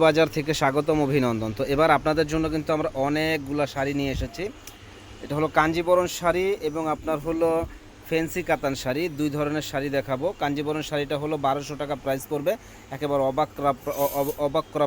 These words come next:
প্রাইস। আর ফ্যান্সি কাতান শাড়িগুলো পড়বে পনেরোশো টাকা করে। সুন্দর সুন্দর ফ্যান্সি কাতান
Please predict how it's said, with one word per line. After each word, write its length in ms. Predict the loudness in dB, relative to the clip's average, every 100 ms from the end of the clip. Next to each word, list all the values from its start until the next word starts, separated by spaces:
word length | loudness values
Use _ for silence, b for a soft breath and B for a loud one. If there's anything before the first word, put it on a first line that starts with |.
| 2
প্রাইস। 220 | 0 0 -2 -12 B B -2 4
আর 120 | 4 4 0
ফ্যান্সি 300 | -2 0 0 0
কাতান 220 | 2 0 0
শাড়িগুলো 360 | 0 2 0 0
পড়বে 180 | 0 -2 -2
পনেরোশো 340 | -2 0 -2 -2
টাকা 140 | -2 -2
করে। 120 | -2 -4 -4
সুন্দর 240 | -4 -4 -4
সুন্দর 220 | -2 -2 -2
ফ্যান্সি 260 | -4 -4 -4
কাতান 220 | -4 -4